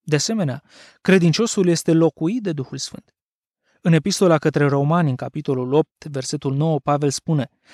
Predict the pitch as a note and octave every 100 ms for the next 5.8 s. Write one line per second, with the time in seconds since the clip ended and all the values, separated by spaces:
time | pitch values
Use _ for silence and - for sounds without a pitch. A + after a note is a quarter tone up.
0 | - _ D#3+ E3 D3+ D3+ F#3 C#4 C4+ -
1 | F#3 E3 D#3+ F3+ F#3 F3 D#3+ D3 C#3 -
2 | G3 D#3 - _ _ E3+ D#3+ D#3 C3+ -
3 | D#3+ F#3 D#3+ _ _ _ _ _ _ _
4 | _ - - _ - F#3 F3+ E3+ C4+ C#4+
5 | F#3+ E3+ F3 F3+ E3 D3+ - G#3+